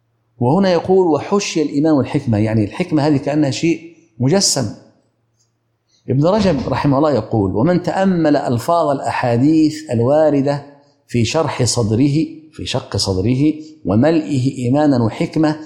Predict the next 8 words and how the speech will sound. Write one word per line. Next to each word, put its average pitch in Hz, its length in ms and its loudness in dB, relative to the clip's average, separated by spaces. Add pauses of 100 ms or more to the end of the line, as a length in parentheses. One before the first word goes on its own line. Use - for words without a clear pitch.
(120)
أو 104 100 0
سكينة 127 880 -2 (140)
ورأفة 139 680 0
ورحمة، 185 400 0 (340)
ظهر 165 500 0
له 165 240 0
من 131 220 2
ذلك 175 640 0